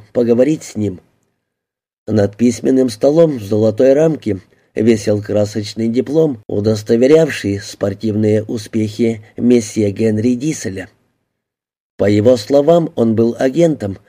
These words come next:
представлявшим несколько текстильных фабрик, английских, германских и американских.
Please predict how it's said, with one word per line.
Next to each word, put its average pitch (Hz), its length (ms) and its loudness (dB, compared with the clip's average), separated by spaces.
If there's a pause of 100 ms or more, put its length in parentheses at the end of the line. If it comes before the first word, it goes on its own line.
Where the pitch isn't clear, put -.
(160)
представлявшим 107 880 0
несколько 107 500 -2
текстильных 113 680 -4
фабрик, 127 520 -2 (260)
английских, 117 800 0
германских 104 880 -4
и 127 80 -2
американских. 117 960 -4